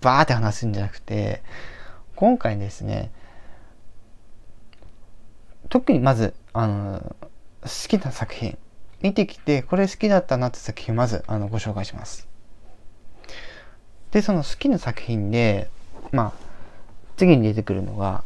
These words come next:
アナと雪の女王ですね。これ、あの、シリーズ二作あります。これは私は結構好きだったんですね。はい。そしてですね、えー、モアナと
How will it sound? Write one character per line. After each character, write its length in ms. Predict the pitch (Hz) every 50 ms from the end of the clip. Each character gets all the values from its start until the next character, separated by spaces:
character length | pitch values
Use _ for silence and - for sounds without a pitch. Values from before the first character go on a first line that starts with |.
| -
ア 120 | - 151 180
ナ 140 | 214 226 196
と 240 | - 117 110 110 107 -
雪 280 | - 123 107 - 139 127
の 220 | 120 120 117 110 -
女 200 | - - 123 110
王 300 | 110 107 107 104 95 - - - -
で 60 | - -
す 100 | - -
ね。 260 | 110 110 110 113 - - -
こ 120 | - -
れ、 160 | 143 110 - - -
あ 100 | 110 104
の、 220 | 101 101 98 101
シ 160 | - - 127
リ 80 | 123 120
ー 40 | 107
ズ 80 | -
二 140 | 101 107 113
作 300 | - 127 - - - -
あ 40 | -
り 100 | 98 98 -
ま 120 | 120 113
す。 180 | - - - - - - - - - - - - - - - - - - - - - - - - - - 226
こ 80 | 262
れ 80 | 233 202
は 240 | 175 147 131 - -
私 340 | 117 113 113 - 113 107 -
は 200 | 110 107 104 104
結 200 | - - 117 - -
構 120 | - 95 90
好 80 | -
き 180 | - - - 110
だ 80 | - -
っ 20 | -
た 120 | - -
ん 60 | - -
で 100 | - -
す 120 | - -
ね。 160 | 156 170 175 - - - - - - - - - - - - - - - - - - - - - - - - - - -
は 200 | - 101 98 -
い。 100 | 113 - - - - - - - - - - - - - - - - - - - - - - - - - - -
そ 80 | 151
し 160 | 147 - -
て 180 | - - - 170
で 160 | 151 127 117
す 160 | 104 - -
ね、 460 | 113 113 110 107 104 101 98 98 - - - - - - - - - - -
え 440 | - - - - - - - - - - - - - -
ー、 40 | 127
モ 180 | 147 185 226
ア 80 | 220 165
ナ 140 | 120 110 110
と 240 | - 101 - -